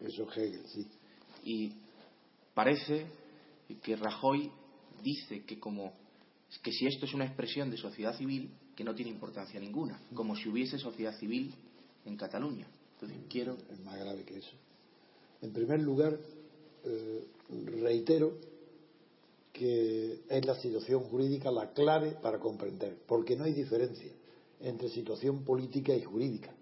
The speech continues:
Speaker 1: ya que la política se tiene que traducir en actos,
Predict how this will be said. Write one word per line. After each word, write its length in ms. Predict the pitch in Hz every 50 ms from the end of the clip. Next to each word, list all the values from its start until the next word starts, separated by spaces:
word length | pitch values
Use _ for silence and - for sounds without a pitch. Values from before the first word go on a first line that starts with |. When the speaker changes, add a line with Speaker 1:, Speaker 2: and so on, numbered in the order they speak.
| - - - - - - 101
Speaker 1:
ya 200 | 110 127 139 139
que 160 | - - 98 87 - - - - - - - -
la 220 | 117 117 110 -
política 640 | - 123 143 160 156 - 156 143 - 160 170 180 - - - - - -
se 200 | - - - 113
tiene 240 | - 135 135 143 139
que 80 | 131 135
traducir 440 | 135 131 135 131 - 131 147 147 147
en 240 | 143 120 117 123
actos, 400 | 147 170 165 - - - - -